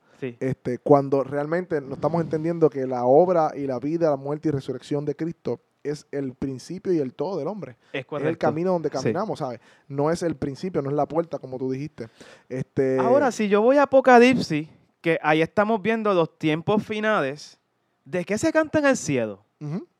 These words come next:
Speaker 1: ¿De qué? ¿Cuál es el cántico que hay en el cielo? Que están los veinticuatro ancianos, la-, las cuatro, los cuatro seres,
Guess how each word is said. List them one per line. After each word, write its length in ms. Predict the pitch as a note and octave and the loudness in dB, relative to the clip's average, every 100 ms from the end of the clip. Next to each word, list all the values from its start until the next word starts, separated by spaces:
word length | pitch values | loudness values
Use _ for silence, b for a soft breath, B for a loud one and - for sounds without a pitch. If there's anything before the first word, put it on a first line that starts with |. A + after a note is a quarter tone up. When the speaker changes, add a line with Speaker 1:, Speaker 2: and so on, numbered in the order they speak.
| _ _ | _ _
Speaker 1:
¿De 260 | D3 F#3 | -6 -2
qué? 240 | G#3+ C4 - _ _ | 0 0 -2 _ _
¿Cuál 160 | G#3+ D4 | -2 0
es 80 | |
el 160 | D4 B3 | 0 0
cántico 600 | G3 A#3 A#3 F#3+ E3 D3 | 2 2 2 -2 -2 -4
que 120 | D#3 | -2
hay 120 | C#3+ E3 | 0 0
en 100 | G3+ | -4
el 120 | G3 | -8
cielo? 560 | - G#3+ G3 D3 D#3 - _ _ _ _ _ _ _ | -2 0 0 -2 -6 -14 _ _ _ _ _ _ _
Que 300 | E3 D3+ C#3+ | 0 2 2
están 580 | D3 F3 D#3+ F3+ G#3 F#3 | -2 -2 2 2 0 -2
los 140 | D#3+ | -2
veinticuatro 520 | C#3+ D3+ D3 D3 C#3+ F#3+ | -2 -4 -4 -4 -2 -2
ancianos, 680 | F3 F#3+ F#3+ F#3+ F3+ F3 b b b | -2 2 2 0 -6 -10 b b b
la-, 420 | C3+ C#3 C3+ C3 B2+ | -4 0 2 2 0
las 140 | B2+ | -4
cuatro, 640 | - C#3 C#3 D3 F3+ F3+ | -4 4 4 6 4 4
los 140 | D#3+ C#3 | 2 -2
cuatro 300 | D3 D3 F3+ | -6 -6 -6
seres, 460 | - F#3 F#3+ F#3+ | -2 0 0 -2